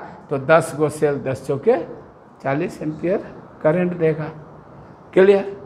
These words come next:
और आज की सभा इस प्रश्न पर यहीं समाप्त होती है। आज्ञा दीजिए, फिर मिलते हैं अगले वीडियो क्लास में अगले क्वेश्चन के साथ। आप कहिएगा कि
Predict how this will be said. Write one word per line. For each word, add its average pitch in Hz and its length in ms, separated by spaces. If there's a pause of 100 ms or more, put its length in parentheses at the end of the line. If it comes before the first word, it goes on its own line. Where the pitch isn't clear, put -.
(880)
और 135 500 (920)
आज 156 280
की 151 180
सभा 139 680 (680)
इस 175 140
प्रश्न 156 460
पर 160 440
यहीं 156 300
समाप्त 135 560
होती 127 280
है। 123 480 (340)
आज्ञा 135 380
दीजिए, 143 580 (120)
फिर 220 160
मिलते 170 480
हैं 135 420 (260)
अगले 185 300
वीडियो 147 380
क्लास 131 400
में 139 200
अगले 175 320
क्वेश्चन 117 460
के 110 180
साथ। - 240 (440)
आप 175 280
कहिएगा 180 480
कि 165 440